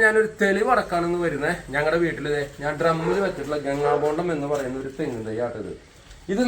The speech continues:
നല്ല രീതിയിൽ വന്നുകൊണ്ടിരിക്കുന്നതിൻ്റെ ഇടയിലാണ് ഇതിനെ ചെല്ലി കുത്തിയത്. അപ്പൊ ഈ ചെല്ലി കുത്തി കൂമ്പ് മറിഞ്ഞു പോയി. അപ്പൊ ആ കാഴ്ചകളൊക്കെ നമുക്ക് കാണാം. അതായത്, ഏകദേശം ഏപ്രിൽ പത്താം തീയതിയാണ് ഇത് സംഭവിക്കുന്നത്. അത് സംഭവിച്ചപ്പോൾ ഞാൻ എന്താണ് ചെയ്തത്, അത് കഴിഞ്ഞിട്ട് ഇപ്പൊ ആ തെങ്ങുന്നതിൻ്റെ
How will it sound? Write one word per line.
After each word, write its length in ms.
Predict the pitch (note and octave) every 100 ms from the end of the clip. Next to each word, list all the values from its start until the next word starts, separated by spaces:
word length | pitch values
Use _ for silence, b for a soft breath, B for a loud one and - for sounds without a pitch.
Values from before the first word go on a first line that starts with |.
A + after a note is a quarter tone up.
| A3+
നല്ല 220 | G#3 A3 B3
രീതിയിൽ 320 | A#3+ G#3 F#3+ F#3+ G3
വന്നുകൊണ്ടിരിക്കുന്നതിൻ്റെ 840 | F3 E3 E3 F3 E3 D3+ D3+ D#3+
ഇടയിലാണ് 460 | C#3 C3 D#3 D3 C3+ - B B -
ഇതിനെ 160 | F#3+ A#3+ A#3+
ചെല്ലി 260 | G#3+ G#3+ A#3
കുത്തിയത്. 320 | A#3 D#3+ B2 F2 - B B C3+
അപ്പൊ 120 | E3
ഈ 20 | F#3+ -
ചെല്ലി 280 | F3+ F#3+ A#3+
കുത്തി 240 | A#3+ A3+ A3
കൂമ്പ് 300 | G3 F3 E3+ F#3
മറിഞ്ഞു 260 | F#3 D3+ D3
പോയി. 140 | A#2+ - -
അപ്പൊ 100 | B2 F#3
ആ 60 | B3
കാഴ്ചകളൊക്കെ 580 | - G3+ F3+ E3+ E3 E3+
നമുക്ക് 200 | F3 D#3+ D#3+
കാണാം. 300 | D3 A#2+ C#3 D#3 C3
അതായത്, 340 | C3+ C3+ C3+ C#3+
ഏകദേശം 460 | C3 C3+ C3+ C3+ F3 - C#3+
ഏപ്രിൽ 340 | C#3+ C#3+ E3 F#3+
പത്താം 320 | E3+ - C#3 C3
തീയതിയാണ് 300 | C#3 C#3+ D3 D3
ഇത് 60 | D3
സംഭവിക്കുന്നത്. 580 | C#3+ B2 A#2+ B2+ C3 F#3+ B3 B B D#3+
അത് 80 | F3 B3
സംഭവിച്ചപ്പോൾ 560 | A3 F#3 E3+ E3+ F3+ F#3+
ഞാൻ 120 | E3+ D#3+ D#3+
എന്താണ് 260 | D#3+ D#3+ D#3+
ചെയ്തത്, 360 | E3+ C3+ B2 C3+ - B - D#3+
അത് 80 | F#3+
കഴിഞ്ഞിട്ട് 300 | G#3 F3+ F3 F3+
ഇപ്പൊ 140 | F#3 F#3+
ആ 20 | G3
തെങ്ങുന്നതിൻ്റെ 460 | G3 F3 E3 D#3+ E3+